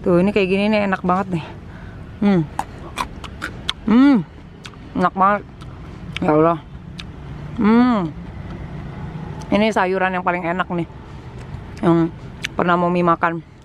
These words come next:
Gurih, enak banget. Jadi justru seukuran begini nih enak banget, guys. Enak banget, Masya Allah. Gedean lagi yang dijual, kayak dijual di supermarket itu baru kurang enak untuk dicemilin seperti ini.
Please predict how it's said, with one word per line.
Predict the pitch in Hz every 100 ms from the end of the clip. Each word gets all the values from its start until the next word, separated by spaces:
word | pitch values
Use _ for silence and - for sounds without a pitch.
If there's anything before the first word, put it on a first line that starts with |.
| - -
Gurih, | 247 196 160 185 202 190 -
enak | 180 -
banget. | 170 165 170 - - - -
Jadi | 180 196 247 - - -
justru | 196 208 269
seukuran | 269 208 214 226 220 226
begini | 196 214 226 254
nih | 254 208
enak | 190
banget, | 180 175 240 247 170
guys. | 170 165 - - - - - - - -
Enak | 160 165
banget, | 170 170 -
Masya | 160 170
Allah. | 160 160 151 233
Gedean | 165 175 185 190
lagi | 190 185 233
yang | 226 185
dijual, | 165 175 175
kayak | 175 170 165
dijual | 165 165
di | 165
supermarket | 165 175 165 160 208 185
itu | 202 202 - - -
baru | 170 190
kurang | 170 175 170 170
enak | 185
untuk | 175 170 175
dicemilin | 165 170 180 170 170 170
seperti | - 175 175 165
ini. | 156